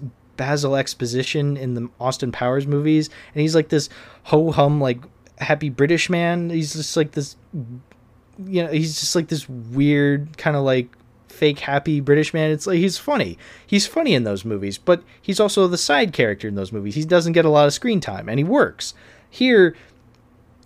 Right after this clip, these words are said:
he's just, like, kinda this bland, like, just takes everything as is, and is just, I, I never really got the sense of what his motivation was, you know? He, he's,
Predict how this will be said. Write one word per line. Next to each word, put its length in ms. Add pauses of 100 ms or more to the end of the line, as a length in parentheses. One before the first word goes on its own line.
he's 220
just, 200
like, 200
kinda 200
this 180
bland, 920
like, 260 (1300)
just 220 (160)
takes 720 (840)
everything 600
as 340
is, 720 (220)
and 160
is 200
just, 300 (360)
I, 240
I 80
never 220
really 240
got 240
the 80
sense 320
of 100
what 160
his 160
motivation 640
was, 340
you 80
know? 220 (480)
He, 360
he's, 560